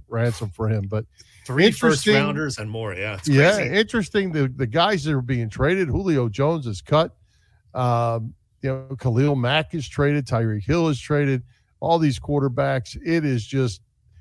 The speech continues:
Speaker 1: I guess owners have reached the point that the amount of money required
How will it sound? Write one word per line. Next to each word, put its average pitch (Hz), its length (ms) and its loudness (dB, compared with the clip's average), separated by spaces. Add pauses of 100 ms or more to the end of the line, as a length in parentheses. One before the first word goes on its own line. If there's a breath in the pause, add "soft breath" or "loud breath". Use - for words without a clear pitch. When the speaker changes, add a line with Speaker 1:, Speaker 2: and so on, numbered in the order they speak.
(200)
Speaker 1:
I 143 80 0
guess 208 400 2
owners 190 400 4
have 131 180 0
reached 180 300 -2
the 156 80 -6
point 151 480 2
that 127 180 -4
the 131 140 -2
amount 156 400 0
of 180 80 -4
money 156 340 0
required 135 760 2